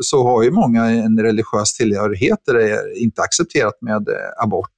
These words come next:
för deras del. De måste kunna få ha den åsikten. Och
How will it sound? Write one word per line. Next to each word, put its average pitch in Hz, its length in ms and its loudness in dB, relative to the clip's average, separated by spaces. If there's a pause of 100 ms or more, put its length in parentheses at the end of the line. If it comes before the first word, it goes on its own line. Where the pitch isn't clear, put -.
(120)
för 110 140 0
deras 98 380 0
del. 107 220 -2
De 107 120 0
måste 120 200 -2
kunna 143 220 -4
få 127 100 -4
ha 107 160 -2
den 113 160 -6
åsikten. 120 480 -12
Och 117 120 -6